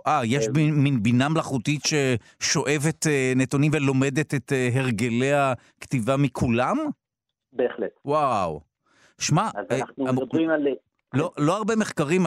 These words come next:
Speaker 1: מיד תשלים את המשפט, אבל לא הרבה מחקרים גרמו לי ממש, אה, להבין ש-, נכון, משהו השתנה עם האגודלים.
Speaker 2: אה, כן, בהחלט, והמאמר, אה, שכתבתי בעצם, אה, מ-, מסרטט את התהליך הארוך שזה קרה, וזה לא קרה ברגע אחד,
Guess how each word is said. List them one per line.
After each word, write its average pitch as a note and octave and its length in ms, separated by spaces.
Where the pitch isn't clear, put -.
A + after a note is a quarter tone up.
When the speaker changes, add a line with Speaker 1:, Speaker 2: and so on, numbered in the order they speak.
Speaker 1:
מיד C#3+ 200
תשלים E3 340
את D#3+ 60
המשפט, D#3+ 400
אבל B2+ 100
לא C#3 80
הרבה E3+ 180
מחקרים D#3 440
גרמו B2 280
לי D#3+ 80
ממש, D3 420
אה, E3 300
להבין A#2+ 460
ש-, D#3 340
נכון, D#3 380
משהו E3 320
השתנה G3+ 360
עם D4+ 80
האגודלים. B2 560
Speaker 2:
אה, C#3 180
כן, A#3 140
בהחלט, G3 460
והמאמר, B2 1300
אה, C3 180
שכתבתי G#3 460
בעצם, C3 440
אה, A#2+ 160
מ-, B2+ 180
מסרטט C#3+ 600
את B2 180
התהליך A#2 640
הארוך B2 340
שזה A2 180
קרה, F2 300
וזה F#2 140
לא C3+ 120
קרה B2+ 200
ברגע A#2 360
אחד, E3+ 320